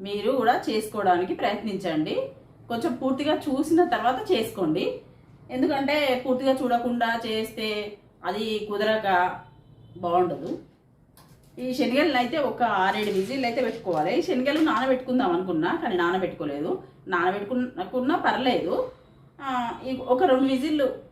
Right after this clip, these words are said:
ఇచ్చేదానికంటే ఒక రెండు విజిల్లు ఎక్కిస్తే సరిపోతుంది.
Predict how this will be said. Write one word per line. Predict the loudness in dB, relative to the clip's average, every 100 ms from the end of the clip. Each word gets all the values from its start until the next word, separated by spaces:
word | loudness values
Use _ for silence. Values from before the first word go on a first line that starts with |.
| -14
ఇచ్చేదానికంటే | -6 -4 -2 2 4 4 2 0 -2
ఒక | -2
రెండు | 0 2 2
విజిల్లు | 0 -6 -6 -8
ఎక్కిస్తే | -8 -10 -8
సరిపోతుంది. | -4 -2 -2 -4 -2 0 0